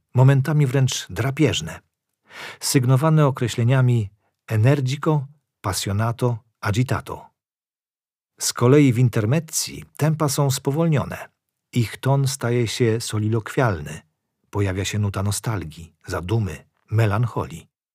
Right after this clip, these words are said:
ale niekiedy też prawdziwej tkliwości, czułości, Choć tę ostatnią Brahms, jak zwykle zresztą,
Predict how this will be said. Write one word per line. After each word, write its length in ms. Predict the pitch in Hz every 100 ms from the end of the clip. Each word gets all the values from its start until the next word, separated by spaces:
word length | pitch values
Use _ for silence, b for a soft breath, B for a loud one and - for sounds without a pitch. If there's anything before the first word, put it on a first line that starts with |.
| -
ale 260 | 110 127
niekiedy 380 | 123 123 175 165
też 220 | 143 131
prawdziwej 640 | - 123 113 110 151 147 135
tkliwości, 920 | - - 131 151 113 - - 85 -
czułości, 800 | - 123 131 113 - - 82 - b b b
Choć 220 | 135 -
tę 120 | 147
ostatnią 540 | 135 214 196 160 131
Brahms, 360 | 113 151 147 -
jak 200 | 120 101
zwykle 340 | 110 139 131
zresztą, 460 | 107 123 - 135